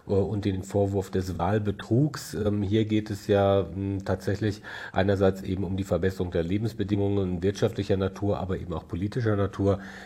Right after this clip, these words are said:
um eine Fundamentalkritik am politischen System. Von daher würde ich es nicht unbedingt vergleichen. Von den Auswirkungen her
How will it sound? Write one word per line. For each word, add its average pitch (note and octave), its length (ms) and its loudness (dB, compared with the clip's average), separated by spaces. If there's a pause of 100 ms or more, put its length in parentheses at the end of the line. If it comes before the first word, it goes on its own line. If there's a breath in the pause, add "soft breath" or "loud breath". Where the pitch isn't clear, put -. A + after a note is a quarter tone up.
(120)
um F#2+ 200 -2
eine F#2 220 0
Fundamentalkritik G2 1400 0
am G2 200 0
politischen F#2+ 560 -2
System. G2 600 0 (340 loud breath)
Von G2+ 160 -2
daher F#2 380 4
würde F#2+ 140 0
ich F2+ 60 -4
es - 60 -10
nicht G2 200 -4
unbedingt F#2 360 -4
vergleichen. G2+ 640 2
Von A2 180 0
den F#2 200 0
Auswirkungen G#2+ 840 0
her G2+ 280 2